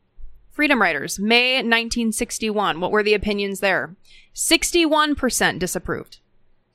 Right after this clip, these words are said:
of the Freedom Riders and what they were doing. What about sit-ins at lunch counters,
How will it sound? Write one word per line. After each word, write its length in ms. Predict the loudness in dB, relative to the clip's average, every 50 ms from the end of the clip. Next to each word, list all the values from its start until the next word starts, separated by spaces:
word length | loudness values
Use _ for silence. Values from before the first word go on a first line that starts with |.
| _
of 140 | -4 -2 -2
the 80 | -2 -2
Freedom 340 | 0 0 0 0 0 -2 -2
Riders 360 | -4 -4 -6 -8 -10 -10 -6
and 120 | -4 -2 -2
what 140 | -2 -2
they 100 | -4 -6
were 100 | -8 -8
doing. 320 | -8 -8 -10 -10 -12 -14 -16 _ _ _ _ _ _ _ _ _ _ _ _ _
What 140 | 4 4 6
about 240 | 6 4 4 2 0
sit-ins 520 | -2 0 2 4 4 2 2 0 0 2
at 180 | 2 2 2 2
lunch 260 | 0 0 0 0 -2
counters, 580 | -2 -2 -2 -2 -4 -8 -8 -8 -8 -10 -10